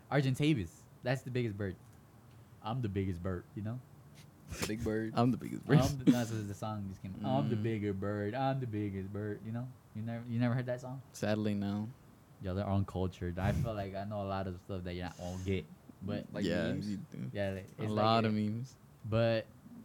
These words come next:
Speaker 1: yeah, the Argentavis. Twelve foot span.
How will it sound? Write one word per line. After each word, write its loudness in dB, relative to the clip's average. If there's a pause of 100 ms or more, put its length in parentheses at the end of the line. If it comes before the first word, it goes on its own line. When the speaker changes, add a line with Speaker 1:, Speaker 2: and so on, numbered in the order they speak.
(560)
Speaker 1:
yeah, 2
the -2
Argentavis. -2 (300)
Twelve 2
foot -2
span. -2